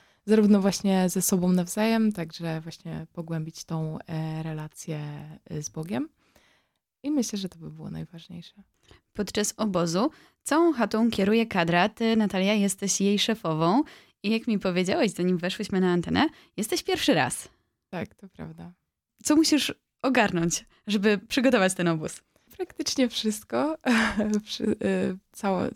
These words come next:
Speaker 1: wszystkie kwestie. E, pomagają mi, wiadomo, moja kadra. E, mam osobno funkcję dla turystycznych, kulturalnych, e, i mam jeszcze swojego pomocnika, kwatermistrza, więc, e, i kuchennych oczywiście.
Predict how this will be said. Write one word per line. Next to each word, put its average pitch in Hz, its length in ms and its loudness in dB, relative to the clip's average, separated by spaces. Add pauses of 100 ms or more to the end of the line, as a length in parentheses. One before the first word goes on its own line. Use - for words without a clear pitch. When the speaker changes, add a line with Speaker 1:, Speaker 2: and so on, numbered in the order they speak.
Speaker 1:
wszystkie 196 380 -8
kwestie. 220 640 -2 (420)
E, 180 100 -6
pomagają 175 440 0
mi, 170 180 0
wiadomo, 165 560 -4
moja 170 240 -4
kadra. 185 580 -6
E, 160 300 -8
mam 160 280 -6
osobno 160 680 -6
funkcję 156 480 -10
dla 151 460 -8
turystycznych, - 680 -6
kulturalnych, 165 880 0 (440)
e, 170 120 0
i - 100 2
mam 160 200 4
jeszcze 156 280 -6
swojego - 640 -8
pomocnika, 160 560 -8
kwatermistrza, 165 800 -4 (420)
więc, 165 800 -4
e, 160 260 -6
i - 140 0
kuchennych - 540 -10
oczywiście. - 580 -10